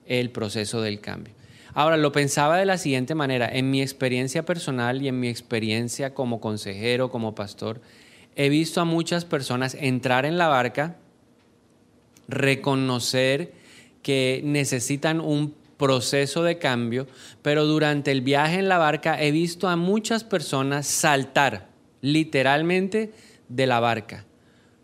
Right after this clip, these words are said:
porque no desean o no quieren continuar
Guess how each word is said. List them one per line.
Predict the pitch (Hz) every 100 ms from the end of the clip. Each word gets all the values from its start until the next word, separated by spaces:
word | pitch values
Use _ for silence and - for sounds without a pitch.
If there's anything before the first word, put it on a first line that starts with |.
| -
porque | 143 143 143
no | 139 135 143
desean | 170 170 170 156 151 156 160
o | 139 123 120
no | 120 127
quieren | 131 156 156 165 170
continuar | 151 135 120 117 117 123 -